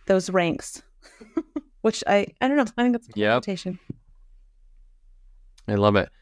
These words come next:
Speaker 2: And I keep forgetting to ask about promises, but those, um, the one you just read, Rivka, sort of had a couple promises baked in there. Like,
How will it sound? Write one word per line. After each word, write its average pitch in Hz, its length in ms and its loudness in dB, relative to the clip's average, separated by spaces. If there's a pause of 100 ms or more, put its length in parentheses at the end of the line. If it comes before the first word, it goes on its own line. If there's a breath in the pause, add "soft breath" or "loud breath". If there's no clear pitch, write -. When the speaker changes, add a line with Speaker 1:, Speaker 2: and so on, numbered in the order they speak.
(420)
Speaker 2:
And 127 240 2
I 117 140 0
keep - 260 -6
forgetting 110 440 2
to 113 120 -2
ask 101 320 -2
about 92 280 -2
promises, 107 520 -2
but 107 280 0
those, 139 560 0 (280)
um, 98 540 -2
the 120 160 0
one 123 180 4
you 120 100 2
just 110 220 -4
read, 110 140 2
Rivka, 117 360 0
sort 110 200 -2
of 98 80 0
had 104 180 0
a 98 60 -2
couple 104 300 -2
promises 98 500 0
baked 98 360 -2
in 107 120 4
there. 80 220 -2
Like, 85 260 -6